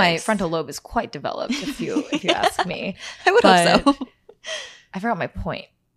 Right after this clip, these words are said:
Speaker 1: We're just changing, and,
Speaker 2: Yes.
Speaker 1: you know, it be like that.
Speaker 2: We
Speaker 1: So
Speaker 2: be, we still be glowing up,
Speaker 1: Yeah.
Speaker 2: but
Speaker 1: But in a different
Speaker 2: in
Speaker 1: way.
Speaker 2: different ways.
Speaker 1: So
Speaker 2: For sure.
Speaker 1: we haven't decided anything yet. So if
Speaker 2: We'll
Speaker 1: anyone
Speaker 2: take
Speaker 1: has any ideas,
Speaker 2: suggestions.
Speaker 1: like,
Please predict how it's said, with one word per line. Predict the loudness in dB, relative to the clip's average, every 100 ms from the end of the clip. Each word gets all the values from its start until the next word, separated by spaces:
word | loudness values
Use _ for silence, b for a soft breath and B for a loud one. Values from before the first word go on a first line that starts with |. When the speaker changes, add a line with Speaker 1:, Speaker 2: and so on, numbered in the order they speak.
| _ _ _ _ _ _ -6
Speaker 1:
We're | -2
just | 0 2
changing, | 4 4 4 2 -4 -6
and, | -4 2 4
Speaker 2:
Yes. | 4 4 -2 -8 -6
Speaker 1:
you | -2
know, | 0 0 0 -4 -10 B B B B
it | -4 -2
be | 0
like | 2 2
that. | -2 -4 -6 -4
Speaker 2:
We | 0
Speaker 1:
So | 2
Speaker 2:
be, | 2 2 2
we | 2
still | 2 2
be | 4
glowing | 2 2 0
up, | -2 -4 -2
Speaker 1:
Yeah. | 0 2 0
Speaker 2:
but | -6 -10 -14 _ _ _ _ -10
Speaker 1:
But | -6
in | -4
a | -4
different | -2 0
Speaker 2:
in | 2
Speaker 1:
way. |
Speaker 2:
different | 0 -4 -8
ways. | -8 -10
Speaker 1:
So | -10 -4 0 0 -2
Speaker 2:
For | -6
sure. | -4 2
Speaker 1:
we | 4
haven't | 4 2
decided | -2 -2 -2
anything | -2 -2 0
yet. | 0 -2 -4 _
So | -14 -6 -4 -2 -4 -6 -8 -10 -12 b b b b b _ _ _ _ -10
if | -6
Speaker 2:
We'll | 0
Speaker 1:
anyone | 4 6 8
Speaker 2:
take | 6
Speaker 1:
has | 6
any | 6 6
ideas, | 6 6 4 2 2 2
Speaker 2:
suggestions. |
Speaker 1:
like, | 0